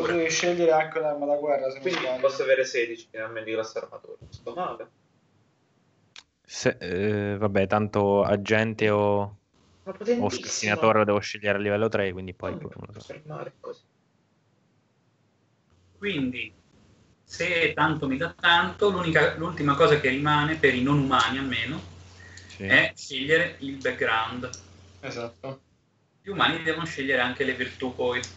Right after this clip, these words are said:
Speaker 2: Mm.
Speaker 1: Ma quello ci pensano loro.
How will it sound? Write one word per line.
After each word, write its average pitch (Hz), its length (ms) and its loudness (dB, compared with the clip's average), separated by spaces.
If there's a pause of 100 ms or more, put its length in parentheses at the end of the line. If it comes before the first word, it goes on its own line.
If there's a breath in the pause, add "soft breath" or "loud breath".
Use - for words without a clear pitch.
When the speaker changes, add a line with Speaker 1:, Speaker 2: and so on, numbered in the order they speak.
(360)
Speaker 2:
Mm. 127 200 -10 (1000)
Speaker 1:
Ma - 120 -8
quello 147 420 8
ci - 120 -8
pensano 131 360 -8
loro. 110 260 -8